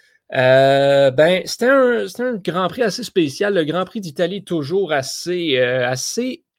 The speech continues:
intéressant, assez le fun à vivre et à suivre en raison de l'ambiance qu'il y a là-bas. On le sait, c'est la maison de Ferrari, euh, la plus grande écurie, là, de l'histoire de la Formule un.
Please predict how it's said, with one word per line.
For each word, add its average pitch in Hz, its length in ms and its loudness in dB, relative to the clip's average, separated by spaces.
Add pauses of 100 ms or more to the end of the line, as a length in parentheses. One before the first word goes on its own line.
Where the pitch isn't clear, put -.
(240)
intéressant, 185 720 2
assez 170 280 -2
le 160 180 4
fun 208 340 0
à 123 100 -4
vivre 156 300 -6
et 139 40 2
à 123 60 -2
suivre 180 340 -8
en 135 60 -6
raison 139 320 -4
de 135 160 -8
l'ambiance 165 720 -2
qu'il - 140 0
y - 20 4
a 156 40 2
là-bas. 127 320 2 (340)
On 127 100 0
le 131 60 2
sait, 185 260 0
c'est 170 340 -2
la 165 240 4
maison 143 540 2
de 120 180 2
Ferrari, 127 760 -2 (400)
euh, 107 340 -4
la 120 320 0
plus 135 220 -14
grande 120 300 -8
écurie, 113 520 -12
là, 110 160 -4
de - 40 -14
l'histoire 123 400 0
de 120 40 0
la 117 80 0
Formule 117 360 -2
un. 160 120 -2